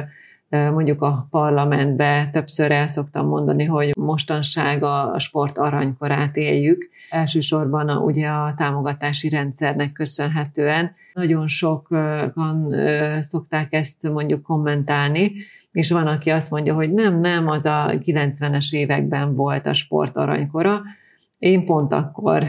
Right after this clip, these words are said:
sportoltam, és nagyon jól tudom, hogy, ö, ha sportoló, ö, fejjel vagy szakember fejjel nézzük, akkor bizony itt sokkal jobb lenni ebben a korban, hiszen olyan lehetőségek vannak a, a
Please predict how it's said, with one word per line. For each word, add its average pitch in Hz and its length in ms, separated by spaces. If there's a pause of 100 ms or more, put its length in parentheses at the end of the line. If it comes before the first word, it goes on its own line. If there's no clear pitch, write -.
(200)
sportoltam, 180 840
és 185 160
nagyon 151 320
jól 147 240
tudom, 160 400
hogy, 156 360
ö, 151 200 (240)
ha 160 120
sportoló, 147 920
ö, 147 140 (120)
fejjel 143 520
vagy 143 320
szakember 151 880 (420)
fejjel 143 380
nézzük, 147 500
akkor 147 340
bizony 151 420
itt 156 160
sokkal 151 480
jobb 143 220
lenni 147 400
ebben 156 300
a 147 120
korban, 151 640 (440)
hiszen 170 300
olyan 160 280
lehetőségek 147 920
vannak 143 440
a, 147 540
a 147 180